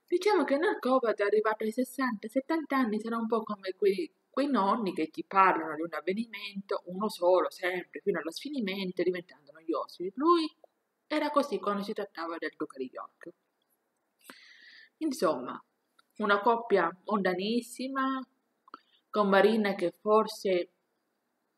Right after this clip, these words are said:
diciamo, sceglie di non vedere, sceglie di non sapere perché comunque ricono-, ricorda come fosse la sua vita prima e non vuole tornare a quello. Inoltre,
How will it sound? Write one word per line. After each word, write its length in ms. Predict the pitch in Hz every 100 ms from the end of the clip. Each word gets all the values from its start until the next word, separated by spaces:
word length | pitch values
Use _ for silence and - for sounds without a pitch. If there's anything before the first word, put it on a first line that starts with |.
| -
diciamo, 720 | 170 185 180 175 170 151 143 _ _ _ _ _ _ _ - - _
sceglie 480 | - - 220 196
di 100 | 160
non 200 | 165 165
vedere, 720 | 160 165 190 247 262 262 254 _ _ _ _ _ _ _ _ _ _
sceglie 480 | - - 185 170 160
di 120 | 156
non 180 | 170 190
sapere 640 | 185 180 - 202 202 - -
perché 360 | - - -
comunque 540 | - 175 175 190 180 170
ricono-, 800 | 170 180 180 180 185 196 - _
ricorda 720 | 160 165 208 220 220 180 151
come 180 | - _
fosse 360 | - 175 -
la 60 | -
sua 140 | -
vita 160 | 202 240
prima 320 | 202 170 180
e 40 | 165
non 120 | 165
vuole 200 | 160 165
tornare 340 | 170 160 165
a 100 | 160
quello. 320 | - 208 165 151
Inoltre, 600 | 175 170 165 - 165